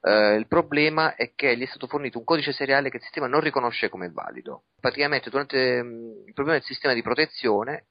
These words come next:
che, mm, Origin ed Electronic Arts non hanno responsabilità", dice lui, "è un prodotto di terze parti, oltretutto sembra che tali disguidi siano verificati pure su piattaforma Steam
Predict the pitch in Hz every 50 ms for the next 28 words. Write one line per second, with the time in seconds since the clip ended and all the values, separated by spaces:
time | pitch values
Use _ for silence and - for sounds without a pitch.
0 | _ - - 117 107 107 107 107 107 107 107 107 107 107 107 107 107 101 98 _
1 | _ _ - - 123 147 160 156 147 131 135 139 131 - - 117 110 110 107 -
2 | 135 135 135 - 165 160 - - 110 113 135 147 143 123 117 - - 113 107 -
3 | 107 95 107 104 - 92 80 82 87 - - 90 90 90 95 92 - 113 117 120
4 | - - 92 90 - 90 - - 139 135 - 170 156 139 120 - - - 95 -
5 | - 113 - 139 139 - 117 - - 117 - 110 107 110 - 120 117 117 120 110
6 | 113 107 123 127 113 113 104 - 107 107 104 107 104 104 107 113 113 107 110 -
7 | 123 117 117 - - 107 - 107 - 98 113 123 135 135 - - - 175 165 156
8 | 143 123